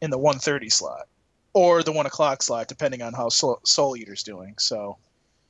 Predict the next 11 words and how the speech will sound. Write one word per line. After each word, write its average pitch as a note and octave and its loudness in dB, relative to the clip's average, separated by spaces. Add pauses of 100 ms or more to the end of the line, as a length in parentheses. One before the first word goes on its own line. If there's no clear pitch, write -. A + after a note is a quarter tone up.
(1120)
which D3+ 2
if D3+ -2
you D#3+ -4
get D3+ -2 (300)
the C3 -2
eleven D3+ 2
o'clock C3 -2
hour, A2+ -2 (260)
maybe C#3 -12
you C#3+ -10
can B2 -10